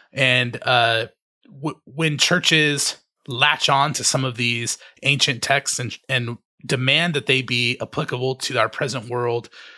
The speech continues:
in, like, equivalent ways, one for one.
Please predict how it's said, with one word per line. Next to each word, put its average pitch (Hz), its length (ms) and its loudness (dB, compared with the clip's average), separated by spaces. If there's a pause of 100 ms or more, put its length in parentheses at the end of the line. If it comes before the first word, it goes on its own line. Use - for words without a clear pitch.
(260)
in, 131 140 0
like, 104 380 0 (760)
equivalent 147 580 2
ways, 107 380 0
one 147 240 2
for 143 160 2
one. 107 380 0